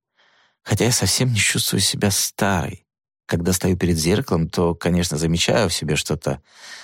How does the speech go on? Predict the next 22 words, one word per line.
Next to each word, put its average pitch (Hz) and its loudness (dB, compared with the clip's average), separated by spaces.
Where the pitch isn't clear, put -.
от - -6
пенсионерки. 78 0
Кстати, 135 0
у 117 2
нас 113 0
в - -4
роду 110 0
немало 107 2
долгожителей. 90 -2
Мама 104 2
прожила 82 0
до 98 -2
девяноста, 69 -2
и 69 -4
сёстры - -2
её 85 0
тоже. 78 -6
Если 90 0
из 76 0
этого 98 0
исходить, 65 -4
то - -4